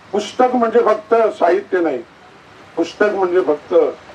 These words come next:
ललित नाही, तोंडी सुद्धा असतं, तोंडी गायलं जातं आणि धनगर वया गातात. त्याच्यामध्ये "सुंबरानं मांडलं गा, सुंबरानं मांडलं, धरती या मातेला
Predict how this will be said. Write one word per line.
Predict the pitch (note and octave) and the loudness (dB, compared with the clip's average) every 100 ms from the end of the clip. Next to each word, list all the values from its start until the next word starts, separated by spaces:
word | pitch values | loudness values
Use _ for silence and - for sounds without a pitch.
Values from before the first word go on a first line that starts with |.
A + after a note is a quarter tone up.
| - C3 | -14 0
ललित | D#3+ F#3 G#3 F3 | 2 2 2 0
नाही, | C#3 G2+ - - - - - - - - | 0 -4 -10 -20 -20 -20 -20 -20 -4 2
तोंडी | F3 G3+ A#3 | 4 4 2
सुद्धा | G3+ G3+ | 2 4
असतं, | G#3 F3 - - - - - - - | 2 2 0 -2 -2 -20 -20 -10 -2
तोंडी | E3+ F3+ F#3 | 0 2 2
गायलं | D#3+ E3+ F#3 | 2 0 -2
जातं | D#3+ D3 C#3+ - - - - - | -4 -6 -8 -14 -18 -20 -16 -4
आणि | D#3 G3+ | -2 0
धनगर | - D#3 F#3 A3+ A3 | -2 0 2 2 4
वया | G3+ F#3+ | 4 2
गातात. | D#3+ D3 C3 - - - - - - - - - - - | 2 -2 -4 -10 -14 -20 -20 -20 -20 -20 -20 -20 -12 -2
त्याच्यामध्ये | E3 - A#3 A3+ A3 D#3 - - - - - - - - | 0 2 2 2 2 0 -4 -20 -20 -20 -20 -20 -20 -4
"सुंबरानं | G#3 A#3+ B3 B3 A#3+ A#3 A3 | 0 2 4 4 2 2 0
मांडलं | A3 A3 G#3+ G#3 | -2 -2 -2 0
गा, | G3 E3 | 2 0
सुंबरानं | F3+ F3 F#3 E3+ D#3+ D3+ | -2 -4 0 0 -2 -4
मांडलं, | C3+ B2+ A#2 G#2+ - - - - - - - - - - - - - | -8 -6 -6 -8 -12 -20 -20 -20 -20 -20 -20 -20 -20 -20 -20 -10 0
धरती | D#3+ G#3+ A3 G3+ | 2 2 0 -2
या | G#3+ | 0
मातेला | G3+ G3 F#3 F#3+ G3+ A#3+ | 0 0 -2 -2 0 -2